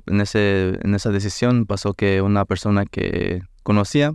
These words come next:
pero que nunca había literalmente convivido con ella, lo invita a la, a tomar, dice, "Hey, vamos a tomar algo, ¿no?".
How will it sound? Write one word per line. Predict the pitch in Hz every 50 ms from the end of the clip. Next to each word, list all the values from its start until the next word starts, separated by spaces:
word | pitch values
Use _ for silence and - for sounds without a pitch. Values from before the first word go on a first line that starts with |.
| 160 -
pero | - 101 98 95 -
que | - 95
nunca | 98 98 101 101 107 98
había | 104 101 98 98 95 90
literalmente | - - 95 92 - 104 101 101 104 101 - 101
convivido | - 95 92 95 98 101 101
con | - - 98 107
ella, | 120 117 107 107 107 - - _ - - - - - - - - - - - - - _ _ - - -
lo | - 98 98
invita | 92 101 98 - 95
a |
la, | 95 92 90 90 -
a | - 90
tomar, | - 101 113 151 165 147
dice, | 123 113 - - 127
"Hey, | 139 135
vamos | 143 143 143 135 -
a | 120 107
tomar | - 110 120 127 127 120
algo, | 120 123 123 113 110
¿no?". | 123 165 165